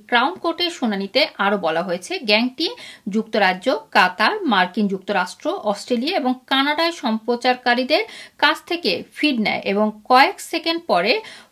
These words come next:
ফ্লো-, ফ্লোলেস সার্ভিসের মাধ্যমে সেগুলো স্ট্রিম করে।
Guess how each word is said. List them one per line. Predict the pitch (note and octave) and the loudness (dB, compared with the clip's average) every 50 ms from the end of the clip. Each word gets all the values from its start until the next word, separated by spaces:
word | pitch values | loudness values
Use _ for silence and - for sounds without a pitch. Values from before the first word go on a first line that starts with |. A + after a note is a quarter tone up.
| _ _ | _ _
ফ্লো-, | - C#4+ C4+ - - A#3 A3+ G#3+ G3 - - | -2 -2 -2 0 0 -2 -2 -2 -2 -6 -8
ফ্লোলেস | - - D4 D#4 E4+ F4 F#4 G4 G4+ - - - - | 0 4 4 6 6 6 4 2 0 -2 -6 -12 -14
সার্ভিসের | - - - - G#3+ F#3+ F#3 G#3+ G#3+ - A#3 G#3+ | -16 -6 0 2 2 2 2 0 0 0 0 2
মাধ্যমে | G#3+ G3 F#3+ G3 F#3+ - B3+ E4 A4 | 2 0 -2 -2 -2 -4 -2 -2 -2
সেগুলো | G#4+ - - A3 G#3+ A3+ A#3+ A#3+ A#3+ - - | -2 -2 -2 0 2 2 2 2 2 0 -2
স্ট্রিম | A#3+ - - - - F#4+ F#4 | -10 -12 -12 -8 -8 -8 -6
করে। | - - E3 C3+ A2 | -4 -2 -2 -2 -4